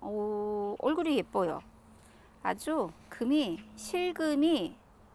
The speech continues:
아주 예쁘게 들어갔어요. 살짝 꺼내서, 아유, 아유, 한쪽 손가락이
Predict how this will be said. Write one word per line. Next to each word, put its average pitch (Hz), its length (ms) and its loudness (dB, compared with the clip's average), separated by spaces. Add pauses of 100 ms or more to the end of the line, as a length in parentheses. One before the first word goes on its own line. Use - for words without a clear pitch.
(500)
아주 370 340 0
예쁘게 226 360 2
들어갔어요. 185 680 -2 (1200)
살짝 302 640 0
꺼내서, 320 680 0 (1700)
아유, 226 220 2 (480)
아유, 262 200 -2 (240)
한쪽 285 380 0
손가락이 240 680 2